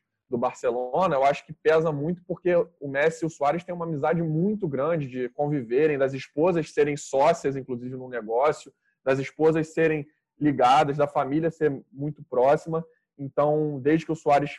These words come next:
é, principalmente depois que o Soares chegou em Barcelona, os dois convivem muito. Então, eu acho que vão junto pros jogos, né, de, de carro, um no carro do outro, pro treino, pro jogo.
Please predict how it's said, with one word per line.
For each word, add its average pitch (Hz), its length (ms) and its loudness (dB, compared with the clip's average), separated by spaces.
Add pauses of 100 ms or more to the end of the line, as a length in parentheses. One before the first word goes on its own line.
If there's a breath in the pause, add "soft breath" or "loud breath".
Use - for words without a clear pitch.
(160)
é, 123 200 -2
principalmente 147 460 -6
depois 156 240 0
que - 60 -14
o 139 40 -10
Soares 143 280 -2
chegou 135 220 -6
em 139 40 -8
Barcelona, 139 540 -4
os 131 60 -10
dois 147 160 -2
convivem 156 520 -2
muito. 151 460 -8 (320)
Então, 131 340 -4
eu 139 140 2
acho 139 300 0
que 147 340 -6
vão 151 300 2
junto 165 260 -2
pros 147 180 -2
jogos, 143 320 2
né, 127 160 -4
de, 120 240 -8
de 117 140 -14
carro, 123 580 0
um 139 40 -6
no 135 100 -6
carro 131 220 -4
do 117 120 -6
outro, 139 360 2
pro 120 140 -16
treino, 135 360 -4
pro 120 140 -14
jogo. 139 360 -2